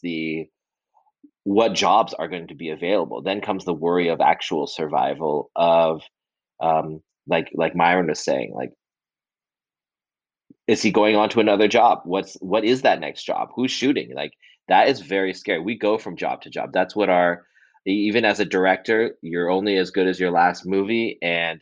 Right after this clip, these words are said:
I, I could go out of work tomorrow for five years. Like, I have no idea. So, um, you know, again, our families are used to that, but this is more uncertain than even those times. So I worry about, yeah, our music editors. I worry about our,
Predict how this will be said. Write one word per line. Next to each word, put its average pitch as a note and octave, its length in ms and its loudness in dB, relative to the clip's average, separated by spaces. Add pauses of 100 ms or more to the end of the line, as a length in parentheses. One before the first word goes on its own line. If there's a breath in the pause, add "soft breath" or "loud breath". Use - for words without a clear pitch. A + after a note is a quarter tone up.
(380 soft breath)
I, - 220 -2
I F#2 40 0
could G#2+ 140 -4
go A2+ 120 4
out G2+ 120 4
of G2 80 4
work F#2 280 0
tomorrow F2+ 520 2
for F2 220 -8
five D2 320 0
years. - 440 -14
Like, E2+ 140 -6
I E2 80 0
have F2+ 140 -4
no F2+ 240 -4
idea. E2 460 -4 (340 loud breath)
So, F2+ 600 4 (280)
um, E2 560 2
you G#2+ 100 -2
know, F2 120 0
again, F#2 280 2
our D#2 140 -2
families F2+ 380 -4
are F2 80 -2
used E2+ 280 -8
to G2 100 -2
that, G#2+ 260 4 (320 loud breath)
but E2+ 180 2
this F#2 180 -2
is F2 160 -8
more F#2 340 4
uncertain D#2+ 520 -4
than D2+ 140 -6
even D2+ 340 -6 (160)
those E2 320 -2
times. - 560 -10 (300 soft breath)
So - 100 0
I G#2 140 4
worry G2+ 320 6
about, E2+ 460 4 (180)
yeah, G#2+ 260 2
our E2+ 140 -2
music E2+ 340 -10
editors. - 500 -6
I D2 100 -12
worry D2 340 -6
about D#2+ 340 -2
our, E2 380 2